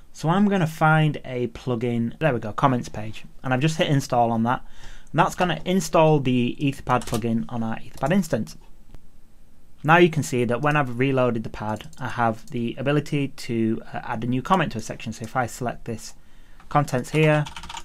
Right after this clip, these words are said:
I can add a comment, and if I hover over it, it shows me which comment, and, and vice versa. And I can also do, uh, replying to comments and, and these kinds of bits of functionality.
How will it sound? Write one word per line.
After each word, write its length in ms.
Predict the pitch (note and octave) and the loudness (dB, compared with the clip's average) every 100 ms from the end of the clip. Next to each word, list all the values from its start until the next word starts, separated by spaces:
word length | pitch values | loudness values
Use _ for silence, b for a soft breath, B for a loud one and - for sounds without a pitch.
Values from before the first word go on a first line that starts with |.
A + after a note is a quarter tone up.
| b b b - | b b b -10
I 60 | |
can 160 | - A#2+ | -6 -4
add 180 | B2 A#2 | -2 -2
a 40 | |
comment, 420 | - C#3 C#3 C3 | 0 2 2 0
and 80 | A#2 | -6
if 100 | G#2+ | -6
I 80 | A2+ | -6
hover 400 | G#2 B2+ A2+ A#2 | -2 -2 0 0
over 180 | A#2+ A#2+ | 0 -2
it, 120 | A2+ | -6
it 100 | A#2 | -6
shows 240 | - A2 | -6 -4
me 80 | G#2 | -4
which 240 | A2 C#3 - | -4 -4 -4
comment, 380 | C3+ B2+ B2+ | -2 0 0
and, 260 | A2 A2 G#2+ - | -2 -4 -6 -8
and 200 | A2 A2 | -6 -6
vice 200 | A2 A2 | -6 0
versa. 280 | G#3+ E3 - | 2 2 0
And 160 | A2+ | -4
I 20 | A2+ | -4
can 160 | A#2 | -2
also 220 | A2+ - | -4 -2
do, 280 | A2+ A2+ A2 - b b b b - | -2 0 0 -2 b b b b -10
uh, 80 | G#2+ | -8
replying 440 | A2 - C3+ C3+ | -4 2 4 4
to 80 | - | 0
comments 600 | - B2+ B2+ B2 - - | 0 4 4 2 0 0
and, 280 | A2 G#2+ - | 0 -2 -4
and 120 | - D3+ | -4 2
these 160 | D#3+ | 2
kinds 280 | D#3 B2 A2+ | 2 0 0
of 180 | G2+ - | -2 -2
bits 180 | A#2 - | 0 2
of 160 | A2+ | 0
functionality. 540 | A#2+ - A2+ A2+ - | -4 -4 -6 -6 -8